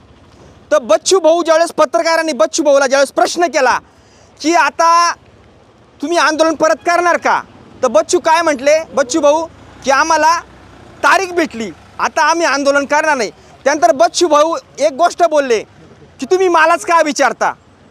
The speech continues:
मलाच का विचारता म्हणजे तुम्ही बाकीच्यांना विचारा. मग तुम्हाला, तुम्हाला या गोष्टीचं का, तुम्ही दुसऱ्यांवर का लोटलं नेमकं? तुम्ही का बरं अंग काढून घेतलं?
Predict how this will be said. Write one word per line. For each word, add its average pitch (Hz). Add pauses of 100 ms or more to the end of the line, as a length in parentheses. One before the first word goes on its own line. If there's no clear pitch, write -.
(540)
मलाच 269
का 392
विचारता 370
म्हणजे 311 (340)
तुम्ही 311
बाकीच्यांना 302
विचारा. 226 (540)
मग 247
तुम्हाला, 381
तुम्हाला 349
या 277
गोष्टीचं 330
का, 330
तुम्ही 330
दुसऱ्यांवर 330
का 311
लोटलं 233
नेमकं? 190 (400)
तुम्ही 330
का 330
बरं 339
अंग 349
काढून 339
घेतलं? 214